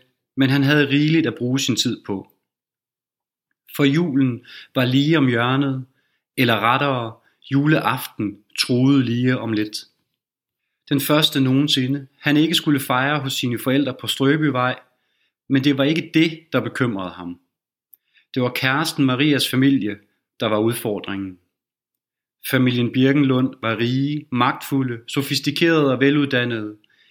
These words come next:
En slægt af investorer og handelsfolk helt tilbage fra starten af det nittende århundrede, med stamtræ, slægtsbog og malerier af forfædre på væggene.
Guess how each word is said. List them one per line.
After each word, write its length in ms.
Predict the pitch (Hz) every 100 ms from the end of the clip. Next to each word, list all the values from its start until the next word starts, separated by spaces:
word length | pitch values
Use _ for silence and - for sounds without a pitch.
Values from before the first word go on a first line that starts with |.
| _
En 100 | 139
slægt 380 | 135 156 165 160
af 60 | 135
investorer 600 | 135 123 - 131 143 156
og 120 | 131
handelsfolk 640 | 131 147 127 - 127 123 - _ _ _
helt 240 | 185 160
tilbage 360 | 139 120 120 139
fra 80 | 135
starten 440 | - 139 127 120
af 60 | 110
det 100 | 110
nittende 320 | 131 139 123
århundrede, 560 | 113 127 147 151 139 127 _ _ _ _ _
med 100 | 139
stamtræ, 580 | 123 147 160 156 139 135 -
slægtsbog 840 | - 147 151 - 143 135 117 110 _ -
og 80 |
malerier 500 | 139 135 131 143 139
af 120 | 113 113
forfædre 520 | 120 127 - 117 117
på 80 | 117
væggene. 480 | 104 104 107 104 98